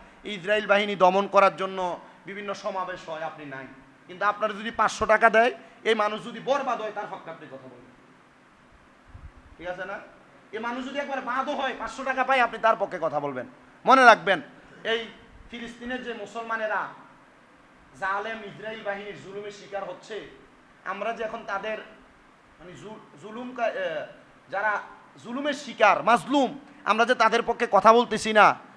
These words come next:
তারা তখন আমাদের কালারে ধরবে, কালারে, যে "তোমরা তো মুসলমান ছিলা বাংলাদেশে, তোমরা আমাদের ব্যাপারে, তোমরা কি আমাদেরকে রক্ষা করার জন্য একটু পদক্ষেপ নিয়েছিলা?"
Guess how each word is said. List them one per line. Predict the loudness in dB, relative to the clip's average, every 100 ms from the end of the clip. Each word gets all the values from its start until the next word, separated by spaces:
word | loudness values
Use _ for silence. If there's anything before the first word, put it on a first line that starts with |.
| -20 -14 6
তারা | 10 10
তখন | 8 4 4
আমাদের | 6 6 4
কালারে | 2 2 2 0
ধরবে, | -4 -10 -10
কালারে, | -10 -10 -12 -16 -20 -20 _ _ _ -20 -20 -18
যে | -14
"তোমরা | -8 -4 -2
তো | -4
মুসলমান | -6 -8 -4 -6
ছিলা | -6 -10 -8
বাংলাদেশে, | -8 -8 -10 -12 -18
তোমরা | -8 -6
আমাদের | -6 -6 -8
ব্যাপারে, | -6 -6 -6 -10 -16 -20 -20 _ _
তোমরা | -14 -12
কি | -8
আমাদেরকে | -8 -8 -12 -10
রক্ষা | -10 -10 -12
করার | -10 -12
জন্য | -12 -14
একটু | -16 -14
পদক্ষেপ | -12 -12 -14 -16
নিয়েছিলা?" | -16 -16 -12 -8 -8